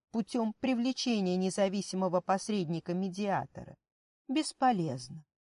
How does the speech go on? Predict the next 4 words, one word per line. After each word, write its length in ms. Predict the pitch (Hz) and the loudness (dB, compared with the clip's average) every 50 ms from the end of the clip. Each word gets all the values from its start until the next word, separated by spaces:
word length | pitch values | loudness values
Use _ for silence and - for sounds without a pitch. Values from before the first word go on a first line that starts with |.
| _ _ _ _ _ _ | _ _ _ _ _ _
«Компромисс», 1080 | - 202 196 190 175 - 190 190 190 190 190 190 208 220 240 247 240 - - - - _ _ _ _ _ _ _ _ - 175 | -2 0 0 0 0 0 0 2 2 2 2 2 0 0 -2 -4 -6 -8 -14 -16 -16 _ _ _ _ _ _ _ _ -2 0
мрачно 500 | 175 185 185 175 175 - - - 165 156 | 2 4 4 2 2 0 -4 -6 -4 -2
подумала 640 | - 165 160 151 175 180 170 160 160 170 160 - - | 0 0 0 0 0 0 0 2 0 0 -2 -2 -2
Эмили, 500 | 190 214 233 247 233 226 214 202 202 208 | -2 0 0 2 0 0 0 -2 -4 -6